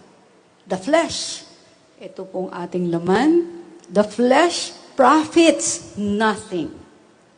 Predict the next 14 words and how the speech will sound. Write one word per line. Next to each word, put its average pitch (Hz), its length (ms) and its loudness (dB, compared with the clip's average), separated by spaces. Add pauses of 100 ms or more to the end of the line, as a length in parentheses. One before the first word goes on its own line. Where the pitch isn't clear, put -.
(340)
And 180 100 -2
then 185 240 6
ang 185 80 2
sabi 175 320 0
niya, 170 300 -4 (260)
"The 196 160 4
words 254 800 4
that 202 300 -2
I 247 260 0
speak - 880 -2
to 233 60 6
you 180 420 2 (1040)
are 285 220 -6
spirit, - 720 -2